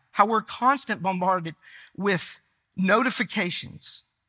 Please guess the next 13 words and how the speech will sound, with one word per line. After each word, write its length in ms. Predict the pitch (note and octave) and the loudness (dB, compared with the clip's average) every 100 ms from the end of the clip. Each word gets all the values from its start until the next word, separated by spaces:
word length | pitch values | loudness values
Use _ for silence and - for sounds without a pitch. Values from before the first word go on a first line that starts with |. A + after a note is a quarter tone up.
| _ _ _ _ _ _ - | _ _ _ _ _ _ -18
turning 360 | - A#3+ A3 | 0 2 4
all 220 | F3 G3+ | 6 6
of 100 | G#3 | 6
that 180 | F3+ F3+ | 4 4
off 400 | D#3 D3 C3 - - | 6 2 0 -8 -10
and 200 | D#3 D#3 | -8 -6
just 180 | E3 - | -8 -4
going 240 | F3+ E3+ | -4 0
after 420 | F3 E3 - C#3 - _ | -2 -2 -12 -18 -18 _
the 120 | D3+ | -8
audience 440 | - D#3 E3 C#3 - | -2 0 0 -6 -10
of 140 | C3+ | -12
one. 400 | C3+ C3 A#2+ C#3 | -10 -10 -10 -12